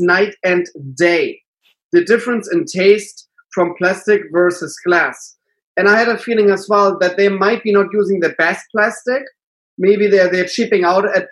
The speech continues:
at one point. And then what you just said about hot plastic using on the facility, where they're just blowing up the little, like, tubes into the, into the actually shape of the bottle and then filling right away the water, that might be an issue for them.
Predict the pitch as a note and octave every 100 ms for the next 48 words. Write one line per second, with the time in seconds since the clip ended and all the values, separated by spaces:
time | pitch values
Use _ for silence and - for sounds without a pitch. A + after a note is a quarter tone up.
0 | - F3+ - E3+ F#3+ G3+ G3+ A3 A#3+ F#3+
1 | F#3 G#3 G#3 G3 F#3 F#3 A3 G#3+ - A3
2 | A3 F3+ F3+ E3+ - _ _ - G#3+ G#3+
3 | - F#3+ F#3+ G3+ F#3+ G#3+ G3+ F#3+ F3+ F3
4 | F3 A#3 A3 - F#3+ F3+ F3+ F3 E3+ F#3
5 | - F3+ G3+ G#3+ F#3+ G3 - F#3 F#3 F3+
6 | F3 D3+ - _ _ _ - - C4 A#3+
7 | A#3 - - A#3 A#3 - G#3 F3+ D#3 D3+
8 | - _ G3+ G3+ G3+ F#3 G3 G3 G3+ F3
9 | E3+ - A3 A3 F3+ F3+ E3 F#3 G3 G3+
10 | F#3 F#3 F3+ F3 - - C4 G#3+ F3+ F#3+
11 | G3+ F#3+ F#3 F#3 E3+ D#3 F#3 G3+ E3 D#3+
12 | - _ _ - A#3 A#3 B3+ C4 C4 D4+
13 | D#4+ G3+ - B2+ -